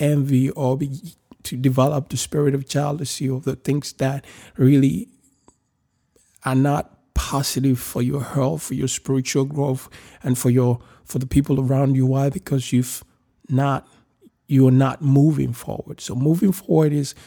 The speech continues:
is for me, like, uh, a, a great,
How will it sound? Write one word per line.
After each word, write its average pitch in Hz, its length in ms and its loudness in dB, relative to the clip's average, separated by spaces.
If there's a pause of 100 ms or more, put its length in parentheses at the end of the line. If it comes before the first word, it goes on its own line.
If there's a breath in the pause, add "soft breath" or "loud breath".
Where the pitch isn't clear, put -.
(120 loud breath)
is 143 140 -2
for 135 180 -2
me, 143 180 0
like, 135 300 -2 (580)
uh, 139 500 -4
a, 139 60 -4
a - 20 0
great, 143 440 0